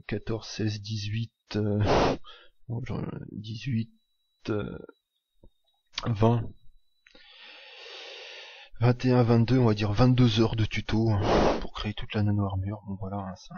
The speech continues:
c'est énormément, énormément, euh, j'en reparlerai dans une autre vidéo, hein, de, de, de ces tutos, là, parce que là j'en parle à la fin, donc, euh, <laughs> les moins de gens vont regarder là, jusqu'à la fin de la vidéo.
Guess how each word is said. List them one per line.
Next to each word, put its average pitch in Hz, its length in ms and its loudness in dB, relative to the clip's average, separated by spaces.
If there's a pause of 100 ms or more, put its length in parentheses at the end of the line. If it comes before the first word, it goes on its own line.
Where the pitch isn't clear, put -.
(140)
c'est - 240 -12
énormément, 104 600 2
énormément, 98 560 -2 (960)
euh, - 440 2
j'en - 120 0
reparlerai 117 420 0
dans 113 120 2
une 107 180 4
autre 104 140 0
vidéo, 104 420 0
hein, 110 80 -2
de, 107 380 -4
de, 113 80 -2
de 107 100 -4
ces 107 180 -4
tutos, 110 460 -4
là, 101 140 -4
parce 101 140 -6
que - 100 -10
là 104 100 -4
j'en 101 160 -4
parle 101 220 -4
à 101 40 -2
la 101 120 -2
fin, 110 240 0
donc, 104 240 -6
euh, 107 80 -2
<laughs> 113 220 0
les 120 100 6
moins 110 180 2
de 110 60 0
gens 113 160 2
vont 107 80 -2
regarder 104 320 -6
là, 107 220 -6
jusqu'à 104 260 -10
la 104 100 -10
fin - 160 -8
de 104 60 -4
la 104 40 -6
vidéo. 110 380 -4